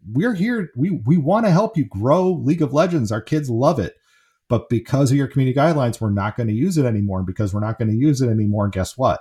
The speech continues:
Now it's not going to be promoted, used, blah, blah, blah." And I, and I know that there's collegiate coaches who are saying, "Boy, I'd love to ha-, continue to have a League of Legends team, but I don't have the students anymore who could even fill a team."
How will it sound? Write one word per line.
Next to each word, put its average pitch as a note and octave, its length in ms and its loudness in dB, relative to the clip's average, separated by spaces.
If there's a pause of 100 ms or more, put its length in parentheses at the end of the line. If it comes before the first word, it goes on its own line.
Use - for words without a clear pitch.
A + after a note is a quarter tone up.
Now F#2+ 280 -4
it's G#2 200 -6
not G#2 280 -4
going G#2 180 -4
to G#2 80 -4
be F#2+ 340 -4
promoted, D3 640 2
used, A#2 440 -2
blah, G2+ 120 -2
blah, F#2 120 -4
blah." A#2 320 -2 (560)
And G#2+ 100 -2
I, G2+ 160 0
and G#2 160 -2
I A2 80 0
know B2+ 240 4
that A#2 240 0
there's F#2+ 400 -8
collegiate D3 440 0
coaches A#2 380 -2
who A2+ 80 -4
are G2+ 60 -2
saying, A2+ 300 -2
"Boy, A#2 220 -2
I'd G2+ 120 -2
love A2 200 -2
to A2+ 100 0
ha-, A2 120 0 (140)
continue A2 380 0
to G2 60 0
have G#2+ 120 0
a G2+ 60 0
League G2+ 220 0
of F2+ 60 -2
Legends G#2+ 360 0
team, G2 260 2
but F#2 240 -4
I F2+ 200 -6 (120)
don't G#2 260 0
have G#2 260 -2
the F2+ 120 -6
students C3 500 0
anymore F#2+ 440 0
who G2+ 100 -2
could G2 160 -8
even F#2+ 220 -2
fill G2 240 -6
a G2 60 -2
team." F#3 360 0